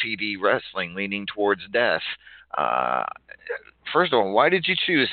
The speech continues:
him? And second of all, uh, well, we'll just play the interview a second of all, but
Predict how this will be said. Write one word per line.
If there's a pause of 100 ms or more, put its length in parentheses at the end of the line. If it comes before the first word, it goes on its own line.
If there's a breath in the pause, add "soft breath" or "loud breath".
(160)
him? (600 loud breath)
And (280)
second
of
all, (100)
uh, (440)
well, (120)
we'll
just
play
the
interview
a (100)
second
of
all,
but